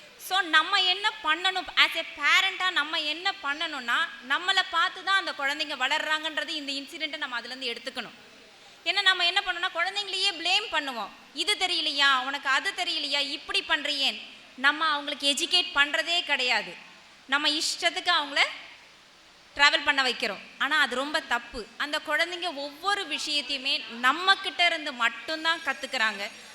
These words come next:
வேற எங்கேயும் போய் அவங்க கத்துக்கிறது கிடையாது. இந்த ஒரு விஷயத்தை நம்ம பேரண்ட்ஸா எல்லாருமே ஞாபகம் வச்சுக்கணும். Actually, அந்த பட்டாம்பூச்சி பருவங்கிறது ரொம்ப ஸ்-, ஆ, என்ன சொல்றது, அவ்வளோ ஒரு அழகான உலகம்.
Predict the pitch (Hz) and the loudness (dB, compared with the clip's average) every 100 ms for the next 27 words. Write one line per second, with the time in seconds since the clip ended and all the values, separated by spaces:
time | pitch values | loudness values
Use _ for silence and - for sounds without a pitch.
0 | - 254 285 269 269 302 330 349 370 311 | -4 0 2 2 0 0 2 0 0 0
1 | 294 294 269 220 233 - 302 302 254 247 | 0 0 0 -2 -2 -2 2 2 2 0
2 | 220 220 208 165 - - - - - 285 | 0 2 0 -2 -8 -18 -20 -20 -8 -2
3 | 302 277 294 311 311 339 339 320 269 233 | 0 2 0 0 -2 -2 0 2 2 0
4 | - 240 269 294 311 285 208 240 269 302 | 4 6 6 2 0 -2 0 -2 4 4
5 | 302 311 277 233 233 247 226 226 208 208 | 4 -2 2 0 0 -4 -8 -8 -10 -12
6 | - - - - 311 381 349 339 302 302 | -16 -20 -14 2 2 4 0 2 0 0
7 | 302 370 359 359 359 330 294 294 311 302 | 2 2 0 -2 -8 -2 0 0 -2 -4
8 | 285 302 285 311 339 - - - - - | -6 -4 -6 0 0 -2 -14 -18 -20 -20
9 | - - 233 240 240 277 330 294 285 277 | -20 -10 -2 0 0 0 0 -2 0 0
10 | 240 - 233 285 320 330 302 262 262 311 | 0 -4 0 2 4 4 6 6 6 6
11 | 330 330 359 381 285 294 330 285 | 8 10 10 8 6 2 2 0